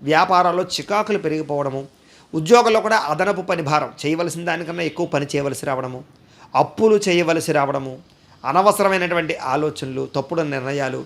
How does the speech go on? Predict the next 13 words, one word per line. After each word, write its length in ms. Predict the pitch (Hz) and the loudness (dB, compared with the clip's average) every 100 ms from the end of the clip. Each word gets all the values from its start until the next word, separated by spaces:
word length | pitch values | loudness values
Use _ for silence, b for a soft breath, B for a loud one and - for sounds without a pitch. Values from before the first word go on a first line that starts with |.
| - b b b | -14 b b b
డబ్బులకి 380 | 151 160 190 202 | 4 6 6 4
సంబంధించినటువంటి 720 | 175 180 180 180 175 170 160 | 2 0 -2 -2 -2 -2 -4
విషయంలో 300 | 156 - 170 | -4 -2 -2
తప్పుడు 300 | 180 147 165 | -2 -2 -4
పెట్టుబడులు 420 | 151 147 143 151 | -2 0 2 2
పెట్టి 200 | 147 139 | -2 -4
నష్టపోవడాలు, 680 | 139 120 - 135 139 131 131 - _ b b b | -6 -8 -4 0 0 0 -4 -12 _ b b b
అలాగే 260 | 151 180 202 156 | 2 4 4 4
అరువులు, 480 | 160 196 214 220 165 | 4 6 4 4 2
అప్పులు 320 | 160 180 196 | 0 2 0
ఇవ్వడం 240 | 175 156 | 2 2
వల్ల 100 | 156 143 | 0 -2
నష్టాలు, 500 | 120 - 143 135 | -6 -6 -4 -4